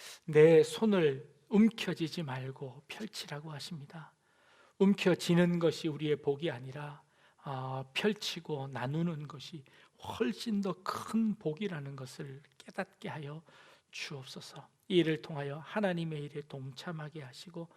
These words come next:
이 일을 통하여 하나님의 나라를 만들어가는 저희, 이, 그런 우리 성도님들 다 되어질 수 있도록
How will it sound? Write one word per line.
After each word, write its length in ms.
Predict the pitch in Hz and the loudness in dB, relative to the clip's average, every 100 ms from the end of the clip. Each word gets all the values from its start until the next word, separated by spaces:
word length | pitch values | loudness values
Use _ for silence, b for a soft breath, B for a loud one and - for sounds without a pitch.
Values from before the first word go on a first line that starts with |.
| B B - | B B 0
이 120 | 180 | 4
일을 220 | 180 170 | 6 4
통하여 300 | - 156 160 | 0 -8 -6
하나님의 500 | 143 208 180 165 160 | -4 -2 -2 -4 -6
나라를 400 | 139 139 135 143 | -8 -8 -10 -10
만들어가는 920 | 131 127 139 180 214 190 156 143 156 156 B B B | -8 -8 -6 -4 -4 -4 -6 -8 -10 -10 B B B
저희, 200 | - 131 | -12 -10
이, 420 | 123 165 160 139 - | -10 -12 -14 -14 -10
그런 360 | - 135 139 180 | -2 -2 -2 -8
우리 180 | 139 135 | -10 -8
성도님들 640 | 196 202 175 147 147 143 | -4 -4 -4 -6 -8 -10
다 260 | - - - | -10 -14 -8
되어질 320 | 196 175 175 | -6 -6 -8
수 140 | - 170 | -8 -12
있도록 440 | - 147 151 | -12 -10 -10